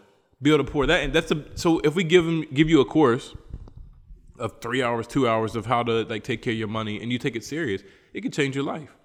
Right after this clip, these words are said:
You don't get a raise, you don't get a new job, you don't get a second job, you don't get any, you, but just having that information can change your life. So,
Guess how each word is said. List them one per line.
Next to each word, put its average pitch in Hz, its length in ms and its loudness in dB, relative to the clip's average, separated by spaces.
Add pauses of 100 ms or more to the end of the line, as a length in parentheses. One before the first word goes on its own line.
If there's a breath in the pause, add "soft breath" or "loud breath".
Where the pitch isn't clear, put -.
(400)
You 151 140 6
don't 139 100 2
get 113 100 0
a 110 40 0
raise, 135 380 0
you 131 60 2
don't 113 80 0
get 110 120 -2
a - 20 -2
new 120 160 -2
job, 117 380 0
you 113 60 -2
don't 110 120 -6
get 101 100 -6
a 101 40 -8
second 139 300 -4
job, 120 260 -4
you 117 60 0
don't 113 140 -4
get 117 160 -6
any, 127 140 -8
you, 127 300 -8
but 120 300 -6
just 135 140 -8
having 135 280 0
that 127 120 -4
information 123 480 -6
can 113 140 -12
change 104 240 -10
your 104 100 -8
life. 123 220 -12
So, 113 220 -8